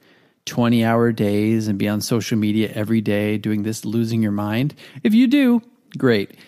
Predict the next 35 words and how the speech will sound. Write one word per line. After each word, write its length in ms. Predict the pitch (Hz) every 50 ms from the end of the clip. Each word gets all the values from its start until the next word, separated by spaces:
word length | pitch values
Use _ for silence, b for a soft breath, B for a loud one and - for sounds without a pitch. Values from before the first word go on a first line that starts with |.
| B B B B
And 120 | 135 135
maybe 220 | 147 156 156 156
there's 220 | 151 143 135 127 -
just 180 | 143 131 -
a 40 | 120
period 520 | - - - 120 110 110 110 110 110 110 107
or 80 | 101
an 120 | 98 101 -
era 260 | - 113 107 110 107 107
in 100 | 104 104
your 140 | 101 104
life 340 | 104 104 98 101 104 95 -
where 80 | - 107
you 140 | 101 104 104
need 220 | 104 107 104 -
to 80 | - 101
do 180 | 101 110 104
that 160 | 110 113 117
and 100 | 113 117
get 140 | 107 110 101
that 100 | - 104
off 140 | 101 95 -
your 80 | 104 98
chest. 380 | - - 147 151 165 - - B B B B B B B
That's 160 | - 185 170
fine. 320 | - - 214 175 107 104 - - _ _ -
But 200 | 131 127 127 117
doing 280 | - 180 185 175 147 131
<laughs> 0 |
that 240 | - - 180 160
for, 120 | - - 127
like, 260 | 117 107 107 101 -
twenty 320 | - - 127 123 123 123
years 320 | 117 107 104 104 104 101 -
plus 520 | - - - 110 120 147 170 - - -